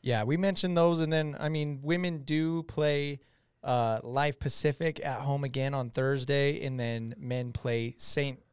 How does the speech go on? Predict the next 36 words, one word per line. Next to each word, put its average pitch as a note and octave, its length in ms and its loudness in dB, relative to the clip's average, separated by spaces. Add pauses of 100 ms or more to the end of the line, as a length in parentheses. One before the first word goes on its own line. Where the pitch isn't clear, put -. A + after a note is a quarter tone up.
Catherine E3 760 -2 (320)
Saturday D#3+ 560 4
at D3 100 0
home. D#3 300 -2 (420)
But, D3+ 160 6
of C3 180 0
course, D#3 320 4
the, C3 180 2
the B2 140 -2
big D3 260 2
games C3+ 320 0
that A#2 120 0
we're A#2+ 200 2
here A#2 160 4
to A2+ 80 0
talk A#2 240 0
about A2+ 320 0
are G#2 220 -2 (400)
Colorado B2 920 4
and A#2 420 -6
U A#2 180 -6
V A2+ 100 -6
U A2+ 360 -4
for - 160 -4
the G#2+ 80 -2
men, A2 260 -4 (120)
uh, A#2 100 0
women A#2+ 300 -2
and A2 160 -4
men, G#2+ 300 -4 (120)
respectively, G#2+ 640 -4
'cause F#3+ 160 0
those A3 180 4
are G3 60 0
huge F3+ 260 -4
games. B2 400 -2